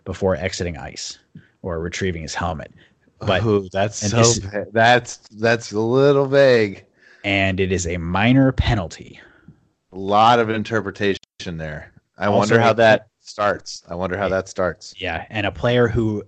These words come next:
Speaker 1: intentionally removes an opponent's helmet during play shall also be assessed a minor penalty.
Speaker 2: I think you'd have to pretty blatantly not be an essential part of the play
Speaker 1: And I, I
Speaker 2: to
Speaker 1: think
Speaker 2: get
Speaker 1: it's
Speaker 2: that,
Speaker 1: going
Speaker 2: to
Speaker 1: to
Speaker 2: get that
Speaker 1: be
Speaker 2: penalty,
Speaker 1: a little
Speaker 2: to
Speaker 1: bit
Speaker 2: get
Speaker 1: more
Speaker 2: that penalty.
Speaker 1: black and white than it sounds.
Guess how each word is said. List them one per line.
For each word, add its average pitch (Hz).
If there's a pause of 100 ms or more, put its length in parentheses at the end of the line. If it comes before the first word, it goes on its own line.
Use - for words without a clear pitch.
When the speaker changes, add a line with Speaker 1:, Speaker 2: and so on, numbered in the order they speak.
(120)
Speaker 1:
intentionally 127
removes 110
an 98
opponent's 104
helmet 110 (800)
during 107
play 92 (220)
shall 85
also 92
be 82
assessed -
a 85
minor 82
penalty. - (840)
Speaker 2:
I 139
think 175
you'd 214
have 185
to 180
pretty 135
blatantly 104 (320)
not 101 (580)
be 107
an 98
essential 92
part 90
of 82
the 85
play 80
Speaker 1:
And 107
I, 120
I 113
Speaker 2:
to 95
Speaker 1:
think 147
Speaker 2:
get -
Speaker 1:
it's -
Speaker 2:
that, 80
Speaker 1:
going 117
Speaker 2:
to 104
Speaker 1:
to 98
Speaker 2:
get 110
that 107
Speaker 1:
be 101
Speaker 2:
penalty, 87
Speaker 1:
a 101
little 110
Speaker 2:
to 107
Speaker 1:
bit 98
Speaker 2:
get 87
Speaker 1:
more 95
Speaker 2:
that 85
penalty. 90
Speaker 1:
black 92
and 90
white 87
than 87
it -
sounds. -